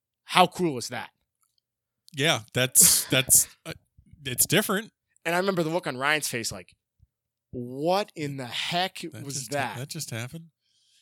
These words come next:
Speaker 2: You, did you pick his brain at all during that practice round, or you guys are just too, uh, embroiled in the f-, the heavy finances of this, uh,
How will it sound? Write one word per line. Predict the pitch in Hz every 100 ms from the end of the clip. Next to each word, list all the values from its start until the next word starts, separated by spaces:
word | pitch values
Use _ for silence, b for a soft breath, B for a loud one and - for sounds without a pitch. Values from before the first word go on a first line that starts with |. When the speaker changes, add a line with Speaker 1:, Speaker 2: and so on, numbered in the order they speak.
| _ -
Speaker 2:
You, | 202
did | 214 160
you | 226
pick | - 220
his | 226 180
brain | 160 180 185
at |
all | 190 190
during | 180 190
that | 180
practice | 165 190 190 -
round, | 190 160
or |
you | 127
guys | 127 127 127
are |
just | 120 117 -
too, | 135 123 107
uh, | 120
embroiled | 107 107 117 117 107
in | 104
the | 104
f-, | - 113
the | 101
heavy | 120 110 107
finances | - 113 107 101 101 92
of | 98
this, | 90 95 -
uh, | 95